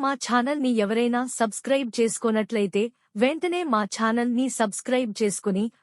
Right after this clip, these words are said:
పక్కనే బెల్ బటన్ నొక్కండి. ఇప్పుడే ఈ వీడియోను పూర్తిగా చూడండి. మదనపల్లి మార్కెట్లో టమాటా ధరలు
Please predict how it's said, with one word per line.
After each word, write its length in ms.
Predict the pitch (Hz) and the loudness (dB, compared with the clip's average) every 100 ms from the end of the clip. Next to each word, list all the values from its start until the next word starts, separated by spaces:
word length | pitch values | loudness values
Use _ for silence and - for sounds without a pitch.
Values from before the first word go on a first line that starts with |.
| _ | _
పక్కనే 340 | 269 - 349 349 269 | 0 0 -2 -2 0
బెల్ 180 | 233 277 247 | 0 0 0
బటన్ 260 | 254 254 220 | 0 0 0
నొక్కండి. 360 | 185 220 196 185 | -2 -2 0 -2
ఇప్పుడే 320 | 175 247 240 277 - 262 | 0 2 2 0 -4 -2
ఈ 20 | 294 233 | 0 0
వీడియోను 420 | 285 339 349 349 - | 0 2 0 -2 -4
పూర్తిగా 420 | 262 262 294 277 285 - | -4 -4 -2 -2 -2 0
చూడండి. 380 | 214 180 156 - - _ _ _ _ _ _ _ _ - | -2 -2 -4 -10 -16 _ _ _ _ _ _ _ _ -2
మదనపల్లి 640 | 226 262 330 339 330 339 339 | 2 2 0 0 0 0 2
మార్కెట్లో 480 | 262 247 277 240 254 254 - | 0 0 -2 2 2 2 0
టమాటా 360 | 214 233 247 233 | 0 2 0 0
ధరలు 320 | 208 233 240 | 2 2 2